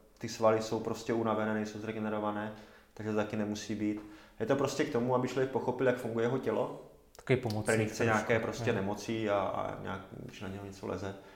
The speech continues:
Speaker 1: Takže je takový pomocník k tomu pochopení toho těla, je to v podstatě, je to v podstatě opak těch, eh, měřicích přístrojů, které máme jakoby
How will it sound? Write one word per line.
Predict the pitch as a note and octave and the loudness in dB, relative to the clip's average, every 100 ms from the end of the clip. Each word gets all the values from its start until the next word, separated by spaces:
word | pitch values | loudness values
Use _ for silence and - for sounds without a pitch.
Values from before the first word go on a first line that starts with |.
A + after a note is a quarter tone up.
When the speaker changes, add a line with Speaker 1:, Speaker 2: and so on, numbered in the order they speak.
| - | -6
Speaker 1:
Takže | G#2+ | 0
je | A#2+ | 2
takový | B2+ D3 | 2 2
pomocník | - G#2+ A2+ A#2+ A2+ | 0 0 -2 -4 -2
k | |
tomu | A#2+ | -2
pochopení | A2+ - - A2+ A2+ | -2 -4 -4 -4 -4
toho | A2 A2+ | -6 -8
těla, | A2+ F#2+ G2 G2 | -6 -2 -2 -2
je | - | -6
to | G2+ | -12
v | |
podstatě, | - - G#2+ - G2+ - - - - _ _ _ _ _ _ _ | -14 -8 -8 -6 -10 -12 -20 -20 -20 _ _ _ _ _ _ _
je | - | -6
to | C3 | -4
v | A#2+ | -2
podstatě | A#2+ - A#2+ - C3 B2+ B2 - - - | -2 2 0 4 4 4 2 -4 -6 4
opak | C#3 C#3 B2+ - | 6 10 8 8
těch, | C3+ C3 - | 4 4 6
eh, | B2 B2 B2 | 10 10 10
měřicích | B2 B2+ B2+ C3 | 6 2 0 -4
přístrojů, | - A#2 - B2+ B2+ | -4 -4 0 2 2
které | B2 - A#2 A#2 | 0 2 2 4
máme | A2+ A2+ A2 | 2 2 0
jakoby | G#2+ A2 A2 A2+ A2 | 0 -2 -2 -2 -4